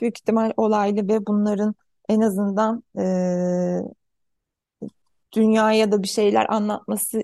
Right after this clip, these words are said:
için çok kötü tecrübelerle olmamasını dileyerek, e, biraz daha spor ve işte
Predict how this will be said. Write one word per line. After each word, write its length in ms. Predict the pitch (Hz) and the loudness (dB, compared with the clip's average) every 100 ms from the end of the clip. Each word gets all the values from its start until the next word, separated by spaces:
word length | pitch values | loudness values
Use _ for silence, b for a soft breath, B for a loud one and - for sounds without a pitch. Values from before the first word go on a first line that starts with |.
| - | -6
için 560 | 190 - 233 240 - b b b b _ - | -8 -4 -4 -4 -12 b b b b _ -2
çok 260 | 262 - | -2 0
kötü 240 | 240 226 220 | 0 2 4
tecrübelerle 1120 | 226 196 196 208 208 214 208 202 208 208 - _ _ _ _ _ _ _ - | 4 4 2 2 4 4 2 2 0 0 -4 _ _ _ _ _ _ _ 0
olmamasını 680 | 226 220 208 202 - 196 196 | 2 2 0 -2 -2 -2 0
dileyerek, 640 | 214 214 190 233 - - - | 4 6 6 4 0 -8 -2
e, 580 | 185 180 180 175 175 185 _ _ | 0 2 2 2 0 -2 _ _
biraz 400 | 233 196 185 185 | 0 2 2 0
daha 400 | 175 196 226 233 226 | 0 0 -2 -4 -8
spor 480 | - - 208 196 185 | -14 -4 -2 0 0
ve 280 | 196 220 - | 0 -2 -4
işte 500 | 180 - 190 180 | -14 -8 -6 -6